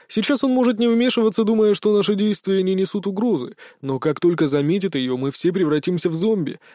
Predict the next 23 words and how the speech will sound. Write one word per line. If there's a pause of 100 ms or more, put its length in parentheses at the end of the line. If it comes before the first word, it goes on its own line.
(100)
действующих
по
его
указке. (680)
Ты
понимаешь, (640)
я
так
часто
обижал
сына, (280)
называя
его
неумехой,
балбесом, (320)
и
вообще
как
только
я
его
не
называл,